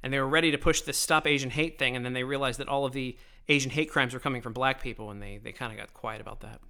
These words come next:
'Cause it didn't fit the narrative. They thought they were gonna get Trump people and something and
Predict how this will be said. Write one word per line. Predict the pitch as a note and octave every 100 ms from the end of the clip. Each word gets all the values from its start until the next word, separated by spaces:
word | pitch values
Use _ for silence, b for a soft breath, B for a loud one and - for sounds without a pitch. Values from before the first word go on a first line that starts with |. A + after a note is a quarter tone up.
| - - - - - - -
'Cause | C#3
it | C#3
didn't | B2+
fit | B2+ A#2
the |
narrative. | A#2 A2+ A2+
They | B2+
thought | D3
they | C3
were |
gonna | B2 A#2
get | -
Trump | C3+ A#2+
people | C3 A#2 A2+
and | A2
something | A2 G#2+ A2
and | A2+